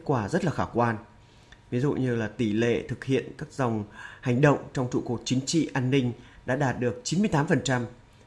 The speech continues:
Về tăng trưởng G D P của khu vực thì cũng có dự báo rất là khả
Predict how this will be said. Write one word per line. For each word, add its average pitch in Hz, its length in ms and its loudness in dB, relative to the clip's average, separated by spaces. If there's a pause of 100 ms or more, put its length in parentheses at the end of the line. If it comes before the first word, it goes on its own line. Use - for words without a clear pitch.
(240)
Về 113 440 0
tăng 139 180 -2
trưởng 113 240 0
G - 20 -4
D 131 220 2 (140)
P 135 280 6
của 107 80 -4
khu 127 140 -4
vực 123 160 2 (460)
thì 113 260 0
cũng - 160 -8
có 110 220 0
dự 123 120 -2
báo 110 280 0
rất 196 120 0
là 175 60 2
khả 107 160 2